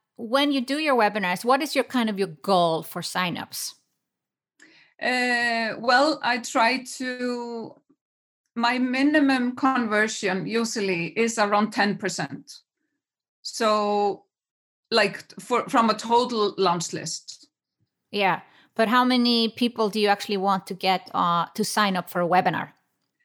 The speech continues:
Speaker 2: Well, last time in, uh, March, my goal was thousand, and I had never gone more than five hundred. And I reached that. I'm still working just in Iceland, but I'm opening up,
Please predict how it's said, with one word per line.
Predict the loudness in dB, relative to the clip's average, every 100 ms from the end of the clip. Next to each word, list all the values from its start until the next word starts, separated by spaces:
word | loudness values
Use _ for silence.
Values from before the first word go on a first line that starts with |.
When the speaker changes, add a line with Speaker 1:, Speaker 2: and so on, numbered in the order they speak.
| _ -2
Speaker 2:
Well, | 4 6 6 2 -2 _ _ _ _ _ -2
last | 0 0 -2 -8
time | -2 -2 -2 -4
in, | 0 0 2 0 0
uh, | 0 0 0
March, | 4 4 4 0 -4 -10 -10 -14 _ _
my | 2 2
goal | 4 2 4 0
was | -2 -2 -4
thousand, | 0 2 2 0 -4 -6 -8 -14 -20 _ _
and | -4 -2 -4 -2
I | 0
had | 0 0
never | 0 -2 -2
gone | 0 0 0 -4 -6 -8 -12 _ _ 0
more | 4 4 4
than | 2 -2
five | 0 0 0
hundred. | 0 -2 0 -4 -6 -20 _ _ _ _ -2
And | 0 4
I | 2 2
reached | 0 -2 -4 -4
that. | -2 -2 -6 -10 -18 -18 -20 -20 -20 0
I'm | 2 2
still | 0 0 4 4
working | 4 0 0 0 0
just | 0 0 0 -2
in | -2 0 2
Iceland, | 0 0 2 2 2
but | 2
I'm | 2 4
opening | 2 0 -2 -2 2
up, | 2 0